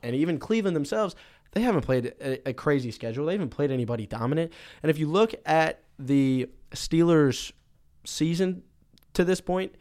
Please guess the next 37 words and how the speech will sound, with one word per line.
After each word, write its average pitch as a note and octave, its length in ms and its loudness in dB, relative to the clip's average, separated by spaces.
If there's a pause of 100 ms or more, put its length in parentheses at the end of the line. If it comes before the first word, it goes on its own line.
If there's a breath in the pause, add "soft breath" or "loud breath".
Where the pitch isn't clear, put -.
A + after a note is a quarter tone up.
(300 soft breath)
I'm D#3+ 120 -4
pretty F#3 180 2
sure F3 400 2 (220)
before F3 420 2
today, D#3+ 320 0
if E3+ 100 -4
you D3 100 -8
did, C#3+ 360 -4
if C3 100 -8
you C#3 60 -4
don't F3 160 2
count F3+ 180 2
Cleveland, E3 520 -2
their C#3 340 -2
combined C#3+ 480 -2
record D3 260 0
of B2+ 60 -6
their C#3 140 0
opponents C3+ 520 -4
is, B2+ 180 -6
like, A#2+ 180 -2 (540 soft breath)
three D#3 520 2
and A#2+ 360 -4 (500)
twelve C3 400 -2
or A2 40 -12
something A2 180 -12
like A2 100 -14
that. A2+ 100 -12
Like, A#2 100 -8
it's A#2+ 80 -16
something D#3 220 0
ridiculous. A#2+ 420 -8 (480 loud breath)
They D#3+ 120 4
haven't F#3 340 0
played E3 300 0
anybody D#3+ 420 -2
that's C3 380 -4